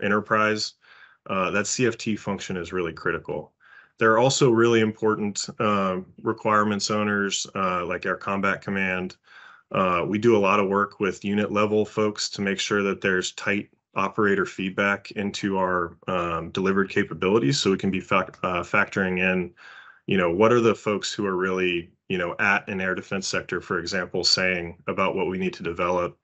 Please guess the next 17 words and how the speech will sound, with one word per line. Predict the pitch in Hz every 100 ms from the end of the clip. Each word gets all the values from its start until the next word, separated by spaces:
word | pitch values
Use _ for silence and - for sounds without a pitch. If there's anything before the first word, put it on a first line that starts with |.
| - - - - -
uh, | 90 87 85 82 - _ _
how | - 110
are | 104
things | 98 104 92
working, | 95 98 - 98 95 95 - - - -
what | 104
do | 110
we | 107
need | 104
to | 98
drive | 101 98 98 95
in |
terms | 92 101 95
of | 92
new | 92
feature | - 95 -
development. | 98 92 95 90 95 92